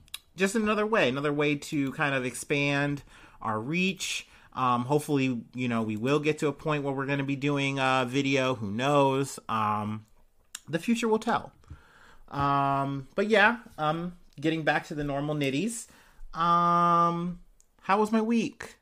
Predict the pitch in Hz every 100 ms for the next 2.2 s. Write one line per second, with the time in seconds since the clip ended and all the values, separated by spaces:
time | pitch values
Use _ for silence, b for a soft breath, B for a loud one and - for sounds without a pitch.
0 | - 190 226 233 208 185 208 220 190 98
1 | 139 - _ - 139 143 131 131 131 127
2 | 131 135